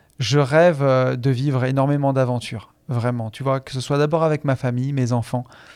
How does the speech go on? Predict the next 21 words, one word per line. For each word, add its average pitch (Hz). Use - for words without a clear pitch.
Je 120
rêve 123
de 123
leur 120
montrer 127
le 127
Japon, 127
que 143
je -
connais 110
pas. 143
Je -
rêve 127
de 120
les 120
emmener 127
aux 123
États-Unis, 120
que 120
je -
connais. 123